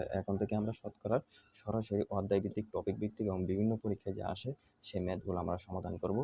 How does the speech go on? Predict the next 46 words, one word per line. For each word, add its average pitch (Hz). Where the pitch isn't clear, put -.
এবং -
শতকরা 101
বড় 95
বড় 95
অঙ্কগুলো 101
কীভাবে 92
সমাধান 90
করা 92
সে -
বিষয়ে -
আলোচনা 80
করব। -
আচ্ছা -
দেখেন, 98
আমি 104
এক 107
নম্বরে 104
একটা 101
প্রশ্ন 98
লিখেছি, 92
বারো 95
জন 104
শিক্ষার্থীর 107
মধ্যে 95
ষাট 107
পার্সেন্ট 110
ছাত্র -
হলে 98
ছাত্রীর -
সংখ্যা 87
কতজন? 87
ঠিক 110
আছে? 117
অঙ্কটা 117
কিন্তু 123
আসলে 107
এই 104
যে 101
সহজ, 98
কিন্তু 98
না 95
বুঝলে 107
আপনারা 92
গোলাই 90
ফেলতে 98
পারেন। 76